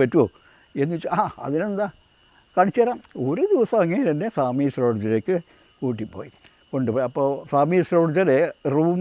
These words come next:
നമ്പർ ട്വൻറ്റി വൺ, അതിൽ സത്യൻ മാഷ് അതിലാണ് ഇരിക്കുന്നത്. അദ്ദേഹം അങ്ങോട്ട് തിരിഞ്ഞ് കിടക്കുകയായിരുന്നു. വേറെ ബോഡിയാണ്, ഒരു ലുങ്കി മാത്രമേ ഉണ്ടായിരുന്നുള്ളൂ. ഞങ്ങളുടെ ശബ്ദം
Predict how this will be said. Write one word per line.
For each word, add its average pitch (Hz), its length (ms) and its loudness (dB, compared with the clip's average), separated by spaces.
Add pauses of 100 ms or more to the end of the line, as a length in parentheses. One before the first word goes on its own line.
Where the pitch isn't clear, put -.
നമ്പർ 165 280 0 (100)
ട്വൻറ്റി 156 380 0 (160)
വൺ, 135 140 2 (680)
അതിൽ 147 160 2 (120)
സത്യൻ 131 320 0
മാഷ് 123 240 -4
അതിലാണ് 113 400 -4
ഇരിക്കുന്നത്. 127 320 -4
അദ്ദേഹം 143 280 -2
അങ്ങോട്ട് 131 300 -4
തിരിഞ്ഞ് 143 240 -4
കിടക്കുകയായിരുന്നു. 143 560 0
വേറെ 135 240 0
ബോഡിയാണ്, 139 320 -2 (360)
ഒരു 156 100 2 (160)
ലുങ്കി 127 280 2
മാത്രമേ 131 320 2
ഉണ്ടായിരുന്നുള്ളൂ. 123 520 2 (380)
ഞങ്ങളുടെ 151 300 2 (160)
ശബ്ദം 175 300 0